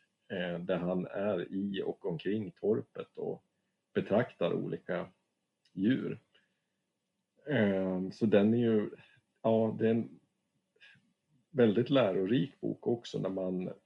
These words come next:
tittar på de här olika djuren och får lära sig liksom hur det är kopplat till årstiden och så, vilka djur som kommer fram. Så det är ju en bra personlig ingång också, hur,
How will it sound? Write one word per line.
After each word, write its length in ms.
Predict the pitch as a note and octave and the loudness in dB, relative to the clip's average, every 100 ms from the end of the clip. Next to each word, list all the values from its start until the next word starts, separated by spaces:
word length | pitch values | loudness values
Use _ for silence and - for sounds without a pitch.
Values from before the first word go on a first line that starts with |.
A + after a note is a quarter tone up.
| _ | _
tittar 320 | - F#2+ - A#2 | -12 -8 -4 0
på 120 | C#3+ | 2
de 140 | G2 | 2
här 120 | E2 | 0
olika 360 | G2 G2+ - F#2+ | -2 -4 -6 -4
djuren 420 | F2 G#2 G#2+ F#2 | -2 0 0 0
och 100 | F2 | -4
får 100 | - | -4
lära 360 | F#2+ F#2 G2 B2 | -4 -2 -2 -4
sig 180 | - G2+ | -6 -12
liksom 400 | - - G2+ - | -10 -8 -8 -4
hur 140 | G#2+ | -4
det 80 | G2 | -2
är 40 | F2 | -2
kopplat 480 | - F2 - F#2+ | -4 -10 -8 -12
till 80 | - | -6
årstiden 720 | G#2 G2 - - A2 G#2 - | -6 -4 -6 -4 -2 -2 -4
och 120 | - - | -6 -8
så, 180 | G2 | -8
vilka 400 | F#2+ F#2 - - | -4 -6 -6 -8
djur 300 | F#2+ G2+ G#2 | -4 -2 -2
som 160 | - - | -4 -10
kommer 220 | - - | -14 -14
fram. 360 | - A#2 A2+ - | -4 -2 -2 -4
Så 120 | - | -6
det 80 | F#2+ | 0
är 40 | |
ju 180 | F#2+ F#2+ | 2 2
en 200 | F#2 - | 0 -6
bra 480 | - - G#2 A2 A2+ | -16 -4 0 2 2
personlig 640 | - F#2 - A#2 A#2+ G#2+ - | 0 -6 -2 0 0 -2 -4
ingång 320 | F#2+ G2 F#2+ | -4 -4 -2
också, 440 | A2+ - - F2 F2+ | -4 -6 -8 -8 -2
hur, 440 | F2+ F2 E2+ F2 | 0 0 -2 -6